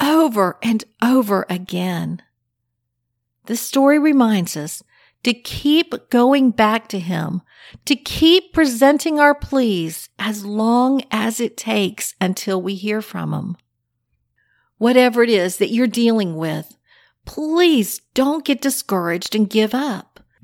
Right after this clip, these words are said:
Don't mistakenly think that he's not listening. He hears each and every prayer,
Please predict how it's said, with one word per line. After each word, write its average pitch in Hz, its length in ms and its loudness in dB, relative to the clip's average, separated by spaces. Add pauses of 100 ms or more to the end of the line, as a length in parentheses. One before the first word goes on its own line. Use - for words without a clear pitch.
(180)
Don't 330 300 2
mistakenly 269 760 4
think 254 480 0
that 294 140 2
he's 320 280 4
not 277 300 4
listening. 202 640 -4 (880)
He 349 240 4
hears 269 720 2
each 294 380 4 (100)
and 202 240 4 (100)
every 240 440 0
prayer, 233 680 -6